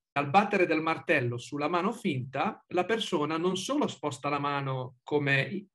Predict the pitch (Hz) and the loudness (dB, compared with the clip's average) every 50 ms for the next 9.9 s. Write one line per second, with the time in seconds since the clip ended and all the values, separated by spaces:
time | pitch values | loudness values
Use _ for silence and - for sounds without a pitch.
0 | _ - 202 202 196 190 190 175 170 - 147 135 151 147 143 143 139 139 - - | _ 6 8 8 8 8 6 0 0 0 2 4 4 4 6 4 2 0 -2 -4
1 | 139 123 120 120 117 214 247 - 262 262 294 285 - - 208 202 220 208 220 185 | -2 -2 -2 -2 0 -2 0 2 0 0 0 0 0 2 2 2 4 4 4 4
2 | 156 147 160 180 180 170 135 120 123 120 - - 226 226 233 214 240 185 127 151 | 4 4 2 2 2 2 0 0 -2 -4 -4 -4 -4 -2 -2 0 0 0 -2 -4
3 | 143 - - 170 180 180 185 180 208 247 254 220 185 160 165 170 175 175 170 156 | -6 -4 -4 -4 -2 -2 -2 -2 -2 -2 -2 -2 -2 0 0 0 0 2 4 4
4 | 131 113 110 113 107 - - - - - - - _ - 165 - - 220 202 190 | 4 4 2 -2 -8 -12 -16 -20 -20 -20 -20 -12 _ -6 -6 -2 0 2 2 4
5 | 156 139 143 127 - 170 175 185 180 185 226 254 208 - - 175 170 - - - | 4 2 2 2 4 6 6 6 6 6 4 4 2 2 0 -2 -2 0 0 2
6 | 185 185 185 202 226 233 - - - _ - 226 226 226 - - - 143 - - | 2 4 4 4 2 2 0 -4 -8 _ 0 2 2 2 0 -6 -10 -8 -4 -2
7 | 180 185 190 214 214 214 196 175 185 190 185 175 - - 185 156 135 117 - 113 | 0 0 0 0 0 0 0 0 0 0 0 0 -2 -2 -2 -2 -4 -6 -8 -10
8 | - - - - - _ - 147 147 - - 180 196 196 226 233 233 233 196 185 | -10 -12 -16 -20 -18 _ -4 -4 0 4 6 6 8 8 8 6 6 6 6 8
9 | 196 208 208 208 196 185 185 - - - 220 190 151 127 123 123 120 117 | 8 8 6 6 4 4 2 2 0 0 2 2 2 2 0 -2 -2 -4